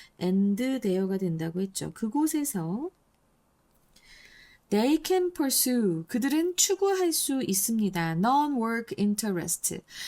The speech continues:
비업무, 일이 아닌 그런 관심사를 추구할 수 있고요. And others, 다른 사람들은, 자, 여기에 some이 나왔으니까 여기 others가 나오는 거죠. 또 다른 사람들은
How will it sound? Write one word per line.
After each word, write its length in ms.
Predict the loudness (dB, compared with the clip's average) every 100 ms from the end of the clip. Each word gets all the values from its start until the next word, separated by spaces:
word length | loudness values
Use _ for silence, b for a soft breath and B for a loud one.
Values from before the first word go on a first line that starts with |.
| B B
비업무, 880 | -6 2 4 4 2 2 4 4 2
일이 460 | 2 4 6 6 4
아닌 680 | 0 -2 2 2 2 2 0
그런 480 | -2 -2 0 0 -4
관심사를 800 | -6 -2 0 2 0 0 2 2
추구할 320 | 0 -4 -4 -4
수 160 | -4
있고요. 680 | -6 -6 -4 -2 -2 -2 -4 -8 B B B B _
And 280 | 0 0 0
others, 680 | 0 0 2 0 0 -2 -4 B B B
다른 400 | -2 0 2 2
사람들은, 640 | 2 2 0 -2 -6 -8 -12 B B -2
자, 320 | 2 4 4
여기에 680 | 4 2 2 0 2 2 2
some이 520 | 2 2 0 0 0
나왔으니까 580 | 2 2 0 -2 -2 0
여기 280 | 0 0 -2
others가 720 | -2 -2 0 -2 -2 -2 -2
나오는 360 | -2 0 -2
거죠. 440 | -2 -6 -6 -6 -8 B B B 0
또 160 | 2
다른 280 | 2 2 2
사람들은 800 | 2 2 2 0 0 0 0 -2